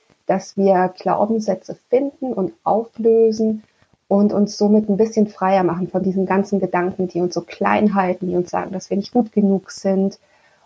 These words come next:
und einfach wirklich so in das Leben kommen, das wir uns wünschen. Ausschlaggebend war vor zehn Jahren ein Erlebnis. Ich saß als junge Ergotherapeutin in der Klinik, in der ich damals gearbeitet habe,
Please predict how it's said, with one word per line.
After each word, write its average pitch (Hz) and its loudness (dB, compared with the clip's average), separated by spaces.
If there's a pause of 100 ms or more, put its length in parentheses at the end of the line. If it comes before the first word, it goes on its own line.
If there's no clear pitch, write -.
(120)
und 202 4
einfach 214 2
wirklich 220 0
so 196 -2
in 190 -2
das 208 -4
Leben 202 -2
kommen, 196 2
das 190 -4
wir 175 -2
uns 180 -6
wünschen. 160 0 (760)
Ausschlaggebend 220 2
war 185 4
vor 185 0 (100)
zehn 214 0
Jahren 202 2
ein 185 -4
Erlebnis. 185 -4
Ich - -8
saß 196 -4
als 196 -6
junge 202 2
Ergotherapeutin 202 -2
in 180 0
der 185 -6
Klinik, 240 -2
in 208 0
der 202 2
ich 214 -6
damals 208 -2
gearbeitet 208 -4
habe, 214 -2